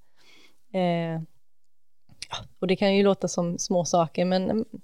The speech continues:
när man för det gång på gång på gång så är det inte så roligt. Eller så brukade hon kalla mig för, eh, eh, Miss Marple, som var den här,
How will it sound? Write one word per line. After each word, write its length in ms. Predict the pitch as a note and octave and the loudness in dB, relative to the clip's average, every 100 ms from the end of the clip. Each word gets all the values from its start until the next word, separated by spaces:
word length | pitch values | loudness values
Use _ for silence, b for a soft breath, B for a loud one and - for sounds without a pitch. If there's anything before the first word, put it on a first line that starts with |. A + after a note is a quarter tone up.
| - - b | -20 -20 b
när 80 | G#3 | 2
man 120 | G#3+ | 6
för 180 | A3+ G3+ | 8 8
det 80 | G#3 | 8
gång 200 | G3+ G3 | 4 2
på 80 | |
gång 200 | F#3+ F#3 | 2 2
på 100 | - | 2
gång 200 | G3 G#3+ | 2 2
så 120 | F#3+ G3 | 2 2
är 20 | |
det 60 | |
inte 120 | G#3 - | 2 2
så 80 | |
roligt. 380 | F#3+ F#3+ A3+ - B B B B B | 2 2 -2 -6 B B B B B
Eller 180 | G3+ F3+ | 6 6
så 80 | F#3 | 4
brukade 280 | F#3 F#3 | 4 4
hon 260 | F#3 F#3 F3 | 4 4 2
kalla 220 | F#3+ F3 | 0 2
mig 200 | F3 E3 | 2 0
för, 400 | - E3 E3 E3 - | 0 0 2 0 -2
eh, 560 | F3 E3 E3 E3 E3 | -2 -2 -2 -6 -6
eh, 60 | F3 E3 - F#3+ F#3+ F#3 F#3 - - - B2+ - - - - - | -2 0 0 -4 -6 -6 -10 -14 -20 -20 -18 -18 -20 -20 -20 -6
Miss 300 | F3+ F3 - | -4 0 8
Marple, 500 | A3+ G3+ - - E3 | 10 8 4 -4 -4
som 140 | - E3+ | -4 -2
var 80 | |
den 80 | E3 | 0
här, 280 | E3+ D#3 D#3 | 2 2 0